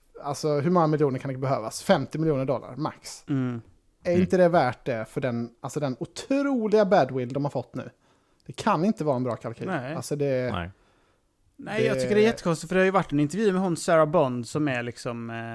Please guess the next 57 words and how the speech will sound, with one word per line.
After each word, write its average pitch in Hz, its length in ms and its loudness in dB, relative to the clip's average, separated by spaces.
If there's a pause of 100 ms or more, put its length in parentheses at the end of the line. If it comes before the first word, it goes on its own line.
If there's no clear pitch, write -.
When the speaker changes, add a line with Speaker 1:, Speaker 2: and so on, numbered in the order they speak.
(400)
Speaker 2:
eh, 135 60 -8
Xbox - 280 -14
President, - 520 -8
det 123 60 -8
är - 20 -6
väl 117 80 -10
hennes 120 240 -10
tit-, - 260 -16
de 139 160 -2
har 139 80 2
så 143 100 -2
många 139 200 2
olika 131 200 -2
titlar. 135 440 -6
Speaker 1:
Ja, 143 240 4
ja, 139 60 4
Speaker 2:
Matt 139 80 2
Speaker 1:
det 131 60 0
är - 40 -8
så 156 160 2
många. 143 120 6
Speaker 2:
Booty 135 200 2
och 139 200 4
hon 135 360 2
och 127 340 -2
Phil, 151 160 0
man 156 80 2 (120)
vet 147 80 4
Speaker 1:
Aaron - 20 0
Speaker 2:
inte 143 120 2
vem 139 80 0
som 165 120 4
gör 151 100 6
vad. 170 120 6
Speaker 1:
Greenberg 127 220 0
eller 135 80 -2
någon 143 200 -4
också, 123 180 -10
ja. 120 260 -6 (480)
Speaker 2:
Ja, 160 340 4 (240)
ja, 151 100 -4
men, 156 320 2
eh, 147 320 0
det 170 160 -4
är 151 40 0
så 160 140 -4
otroligt 143 300 -4
konstigt. 143 340 -6
Men 151 160 0
hon 143 300 -2
fick 160 200 -6
ju 175 60 0
då 127 360 0
vara 123 240 -2
liksom 117 600 -10
huvudet 131 380 -4
utåt. - 540 -12